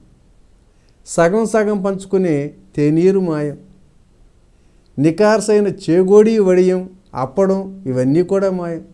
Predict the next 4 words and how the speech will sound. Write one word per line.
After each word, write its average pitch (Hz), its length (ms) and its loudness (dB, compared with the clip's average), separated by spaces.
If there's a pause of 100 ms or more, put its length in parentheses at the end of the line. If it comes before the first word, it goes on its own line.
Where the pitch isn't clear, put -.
(1300)
ప్రేమ 185 340 4
ప్రకటించే 190 640 -4 (180)
ప్రేమలేఖలు 170 720 0
మాయం, 160 260 -6